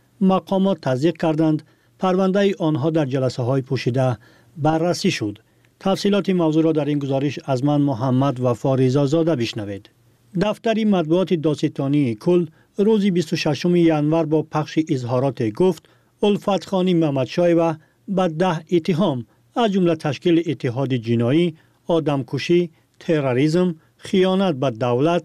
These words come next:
با زورآوری غصب نمودن حاکمیت و غیره گناهکار دانسته شده است.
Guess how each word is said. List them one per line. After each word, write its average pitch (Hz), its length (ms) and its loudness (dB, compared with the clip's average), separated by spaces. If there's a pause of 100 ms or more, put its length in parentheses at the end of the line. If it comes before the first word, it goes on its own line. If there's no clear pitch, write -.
(140)
با 196 220 2
زورآوری 196 540 2
غصب 170 300 -2
نمودن 151 400 0
حاکمیت 139 600 -2 (320)
و 147 200 2
غیره 127 360 0
گناهکار 123 560 -4
دانسته 175 520 0
شده 123 220 -4
است. - 380 -10